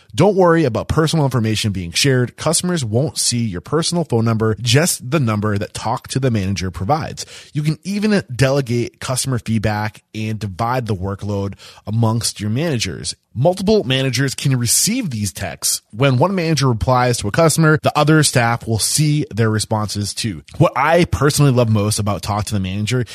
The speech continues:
is that you can fix issues immediately in private before complaints go public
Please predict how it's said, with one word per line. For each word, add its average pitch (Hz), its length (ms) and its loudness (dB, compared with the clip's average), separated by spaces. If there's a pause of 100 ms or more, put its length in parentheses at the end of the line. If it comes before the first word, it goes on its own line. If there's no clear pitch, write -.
(180)
is 120 120 0
that 123 140 0
you 139 120 0
can 139 140 0
fix - 380 -4 (160)
issues 139 440 -2
immediately 104 1000 -2 (300)
in 135 160 2
private 139 720 0 (160)
before 156 460 4
complaints 123 500 -2
go 104 380 -2
public 87 480 -6